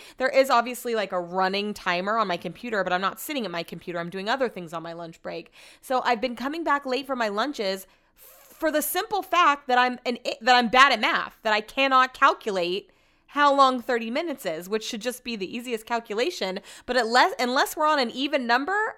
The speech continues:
I just, I can't compute. I can't do it. Thir-, thirty, I can't do it. My fifteen minute breaks, those are even harder. The thirty minute breaks really shouldn't be an issue. That's embarrassing. But the fifteen minute breaks, I've been fucking up. And so I'm just anxious, getting anxious because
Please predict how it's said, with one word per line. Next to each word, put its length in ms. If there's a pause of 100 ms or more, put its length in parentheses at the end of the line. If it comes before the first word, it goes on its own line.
I 100
just, 360
I 60
can't 380
compute. 680 (360)
I 80
can't 340
do 160
it. 240
Thir-, 220 (200)
thirty, 380
I 120
can't 460
do 160
it. 200 (180)
My 180
fifteen 460
minute 240
breaks, 240
those 220
are 80
even 220
harder. 680 (220)
The 100
thirty 240
minute 240
breaks 220
really 200
shouldn't 240
be 140
an 80
issue. 260
That's 240
embarrassing. 540
But 80
the 80
fifteen 340
minute 220
breaks, 260 (320)
I've 120
been 120
fucking 300
up. 260
And 140
so 200
I'm 140
just 240
anxious, 460
getting 260
anxious 440
because 360